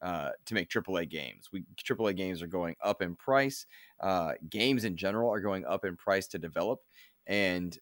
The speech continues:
the market is now a worldwide market. It's no longer a North American market, a European market, uh, an Asian market. It, it can't be centered into one locale and justify some of the exorbitant costs that's,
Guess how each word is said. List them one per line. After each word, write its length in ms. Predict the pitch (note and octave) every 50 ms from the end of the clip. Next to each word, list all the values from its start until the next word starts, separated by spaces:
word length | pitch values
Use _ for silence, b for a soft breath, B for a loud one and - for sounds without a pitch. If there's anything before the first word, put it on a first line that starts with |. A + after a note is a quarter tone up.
| -
the 160 | G#2 F#2 G#2+
market 580 | G2+ G2 G2 G2 G#2 B2 D#3+ - - A2 F#2 - -
is 180 | - G#2 G2+ G2+
now 220 | A2 A2 A2 G#2+
a 100 | C2 G2
worldwide 680 | G2+ G2+ F#2+ G2+ G#2+ A2 G#2+ F#2+ F2 F#2+ F#2+ F#2 F2 F2
market. 280 | F2+ F2 E2+ - E2
It's 200 | D2 B1+ - -
no 160 | G#2 G2+ G2+ G2
longer 380 | G2 G2 G2 F#2 E2+ F2+ F2
a 220 | C2+ D2 D#2+ D#2+ E2
North 260 | D#2+ E2+ F#2 F#2+ F#2
American 340 | F#2 F2 E2+ E2 E2 - E2+
market, 260 | D#2+ D#2+ E2 - E2
a 40 | D#2
European 420 | D#2+ D#2 E2 E2 - - F2 E2
market, 380 | D#2+ D#2 D2+ D2+ - D2+ C#2 - b b b b b b _ -
uh, 220 | - E2+ D2+ C2+ A1 G1+ -
an 120 | - F#2+ E2
Asian 280 | D2+ F2 F2 E2+ E2+
market. 380 | E2+ D#2 D#2 D#2 - D#2 C#2+ - -
It, 200 | - F2 E2+ E2 _ _
it 140 | - E2+ F2 -
can't 240 | - - A2+ G#2+ G2+
be 120 | - F#2+ F#2
centered 360 | - - - G2+ F#2+ F2+ E2+
into 280 | F2 E2+ - - F2
one 420 | E2+ E2 E2 F2+ F#2+ G2+ G2 F#2+ F2
locale 560 | E2+ E2+ E2+ - - A2 G#2+ G#2 G2 F2 - -
and 200 | - F#2 F#2 E2+
justify 800 | D#2+ - - G2 G2+ G2+ - - E2 - F2+ E2 D#2+ D#2+ D#2+ E2 - b b b b b
some 240 | - - - A2 G#2+
of 100 | G2 F2+
the 120 | F2+ F#2
exorbitant 500 | F#2 F2 F#2 G#2 G2 F#2 E2+ F2+ F2 D2+
costs 300 | - - E2+ E2+ E2+ -
that's, 340 | - D#2 - - - - -